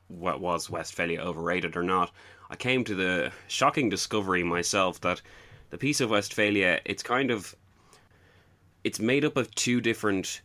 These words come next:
treaties, but then there's a separate peace as well. So it's all in, it all happens in sixteen forty-eight. But the, uh, what's, what you have is the, the treaties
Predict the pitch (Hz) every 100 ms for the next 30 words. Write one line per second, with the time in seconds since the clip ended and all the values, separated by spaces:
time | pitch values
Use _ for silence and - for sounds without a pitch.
0 | _ - 107 107 135 165 165 - - 110
1 | 110 107 101 - 127 117 113 107 - 104
2 | - 85 85 85 85 82 - - 110 101
3 | - - 110 135 131 123 98 - 117 143
4 | 131 104 98 85 85 92 - 87 85 -
5 | 90 85 87 80 78 - _ - - 101
6 | 95 - - 101 98 95 95 104 113 -
7 | 107 120 123 - 107 104 - 95 104 101
8 | 92 - - - - - 101 98 - 151
9 | 180 143 117 101